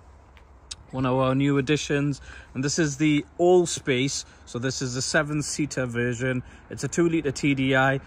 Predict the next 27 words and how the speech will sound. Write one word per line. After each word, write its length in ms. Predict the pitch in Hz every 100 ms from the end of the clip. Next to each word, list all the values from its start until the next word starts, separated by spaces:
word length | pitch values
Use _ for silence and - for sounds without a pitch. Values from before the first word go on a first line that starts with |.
| - -
It's 100 | -
also 360 | 175 165 165
a 40 | 135
four 380 | - 156 156 160
motion, 560 | 165 170 170 180 165
which 220 | 143 127
means 200 | 147 139
four-wheel 500 | - 156 151 147 156
drive. 420 | 143 156 165 165 156 - -
It's 140 | - 151
a 180 | 139
seven-speed 640 | 135 - 165 147 151 160 147
automatic 560 | 147 143 143 131 120 123
gearbox. 720 | 156 156 147 160 160 - - - - - - -
Again, 200 | 139 127
it's 180 | 123 -
a 60 |
two-litre 540 | 127 156 147 147 156 147
diesel 400 | 143 127 123 120
engine. 500 | 123 120 113 113 110 - - - - - -
So 120 | 151
it's 160 | 151 175
one 220 | 202 240
owner 220 | 247 233
from 240 | - 180
new, 180 | 180 214
guys. 540 | 202 220 220 226 202